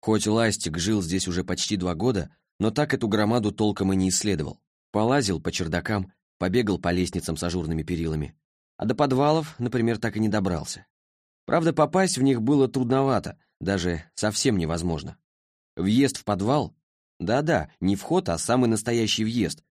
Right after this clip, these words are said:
такой он был высокий и широкий, закрывала решётка.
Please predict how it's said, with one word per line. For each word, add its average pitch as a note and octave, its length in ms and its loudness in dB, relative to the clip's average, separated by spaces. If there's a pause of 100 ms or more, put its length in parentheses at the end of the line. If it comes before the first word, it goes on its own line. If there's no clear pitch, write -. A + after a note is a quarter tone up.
(140)
такой G#2 280 0
он F#2+ 80 0
был E2+ 140 0
высокий F2 420 -4
и - 20 -2
широкий, F#2+ 540 -4 (300)
закрывала D#3 480 0
решётка. B2 560 -2